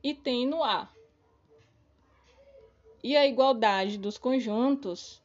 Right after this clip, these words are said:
são os elementos de dois conjuntos que são idênticos. Por exemplo, no conjunto A tem um, dois, três, quatro, cinco.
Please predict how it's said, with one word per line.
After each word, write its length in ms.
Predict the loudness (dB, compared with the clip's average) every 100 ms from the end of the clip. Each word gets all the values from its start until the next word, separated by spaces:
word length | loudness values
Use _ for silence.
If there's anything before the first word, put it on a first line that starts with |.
| -20
são 260 | -6 -2
os 100 | 0
elementos 520 | 2 2 2 0 -4 -4
de 120 | 0
dois 260 | 4 2
conjuntos 600 | 0 -2 0 -2 -4 -6 -8
que 120 | -6
são 220 | -2 0
idênticos. 840 | 2 0 0 -2 -6 -12 -12 -16 -20 _ _ _ _ _ -2
Por 140 | 2
exemplo, 680 | 4 2 -2 -6 -10 -18 -20 _ _ _ _ _ _ _ _ _ -2
no 300 | 2 2 2
conjunto 840 | 0 2 2 0 -4 -6 -2 0
A 420 | 2 2 0 -4 _ -4
tem 340 | -2 0 -4
um, 400 | -2 0 0 0 -8
dois, 800 | -6 -2 0 2 0 -2 -6 -18
três, 560 | -8 -4 0 -2 -2 -8
quatro, 640 | -8 -2 0 -2 -4 -8
cinco. 580 | -8 -6 -4 -6 -12 _